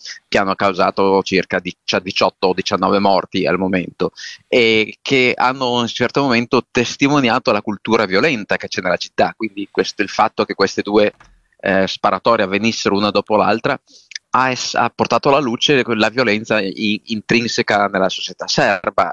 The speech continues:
che è stata per tanti anni promossa dal, dal governo. E questo appunto fatto partire una serie di proteste di massa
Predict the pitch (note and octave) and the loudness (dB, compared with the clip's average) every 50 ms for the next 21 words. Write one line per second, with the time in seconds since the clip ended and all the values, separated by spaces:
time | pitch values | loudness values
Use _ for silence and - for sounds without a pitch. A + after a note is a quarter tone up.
0 | - - - A2 G#2+ - F#2+ F#2+ - - - _ - G#2 - - G2 G2 - - | -6 -4 -2 -2 0 0 0 -2 -2 -4 -8 _ -6 -6 -4 -2 -4 -4 0 2
1 | A2+ G#2 G#2 G#2+ G#2+ - - - A2 G2+ F#2+ F#2 G2 - - - G2+ G2 - - | 4 4 4 2 -2 -6 -2 -2 0 2 2 2 2 0 0 -2 -2 -2 0 0
2 | E2 E2+ F#2 G2 F#2+ F#2+ F2+ - F2 F#2 F2+ F2 E2 E2+ D#2+ D#2+ - - - _ | 0 2 2 2 0 0 0 -2 -2 -2 0 0 0 0 0 0 -2 -8 -14 _
3 | - - - - - - - _ _ _ - - F#3 F3 - - A#3 A3 - - | -18 -18 -16 -16 -18 -20 -20 _ _ _ 0 0 0 0 0 0 0 0 0 0
4 | A#3 E3 - - B2 B2 C3 - - C3 - - - - F#3+ - _ - - - | -2 -2 0 -2 -4 -4 -2 0 0 -2 -2 0 0 -2 -2 0 _ -2 0 2
5 | D3 C#3 - - - E3 E3+ D#3 C#3 A#2+ A#2+ B2+ C3+ B2 A2+ - - D#3 D#3+ C#3+ | 2 2 0 0 0 2 2 2 2 0 0 0 -2 -2 -2 0 0 0 0 0
6 | A#2 A2+ - - G#2+ - - E3+ F3 F3 - - B2+ G#2 F#2 A#2 C3 B2 G#2 F2 | -2 -4 -2 -2 -2 0 0 -2 -2 -2 -2 -2 -2 0 0 0 2 2 2 0
7 | D#2+ - - - - - C#3 F3 F#3+ F#3 D3 | -2 -4 -8 -8 -2 0 0 0 0 0 -2